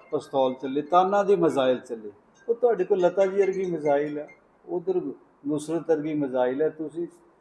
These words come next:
ਦੇਖੋ ਨਾ, ਇਨਸਾਨ ਦੀ ਗਿਰਾਵਟ, ਰੱਬ ਨੇ ਕਿੰਨੀਆਂ ਸੋਹਣੀਆਂ ਚੀਜ਼ਾਂ ਬਣਾਈਆਂ। ਰੱਬ ਨੇ ਇੱਕ ਦਿਨ ਅਨਾਰ, ਅਹ,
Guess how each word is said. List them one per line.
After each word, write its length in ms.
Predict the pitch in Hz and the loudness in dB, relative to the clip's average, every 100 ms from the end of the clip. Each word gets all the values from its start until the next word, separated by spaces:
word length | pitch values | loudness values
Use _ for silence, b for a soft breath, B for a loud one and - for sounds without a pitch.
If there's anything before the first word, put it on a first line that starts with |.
| _ _ _ | _ _ _
ਦੇਖੋ 240 | 160 160 262 | -10 -8 -4
ਨਾ, 180 | 294 294 - - | -4 -6 -10 -4
ਇਨਸਾਨ 760 | 185 - 147 151 196 226 170 - _ _ _ _ _ _ - | -4 -4 -8 -4 -2 -4 -8 -14 _ _ _ _ _ _ -18
ਦੀ 180 | 151 185 127 | -12 -10 -6
ਗਿਰਾਵਟ, 480 | 139 147 175 202 - _ _ _ - | -4 -2 0 -2 -4 _ _ _ -6
ਰੱਬ 260 | 135 147 156 | 0 2 0
ਨੇ 120 | 185 | -4
ਕਿੰਨੀਆਂ 380 | 185 190 214 220 | -2 -2 0 -2
ਸੋਹਣੀਆਂ 300 | 220 214 220 | -2 -4 -6
ਚੀਜ਼ਾਂ 320 | - 156 156 | -6 -8 -6
ਬਣਾਈਆਂ। 360 | 139 - 120 - _ _ _ _ _ _ _ _ _ - | -8 -12 -20 -20 _ _ _ _ _ _ _ _ _ -2
ਰੱਬ 260 | 143 139 | 0 0
ਨੇ 460 | 156 180 196 202 196 _ _ _ - | -2 -2 -2 -4 -8 _ _ _ -6
ਇੱਕ 180 | 160 165 | -6 -4
ਦਿਨ 180 | 185 180 151 | -4 0 0
ਅਨਾਰ, 560 | 139 135 143 147 147 | 4 6 4 4 2
ਅਹ, 1400 | 143 - - - - - - _ _ _ _ - 147 135 | 0 -6 -18 -20 -20 -20 -20 _ _ _ _ -20 -16 -16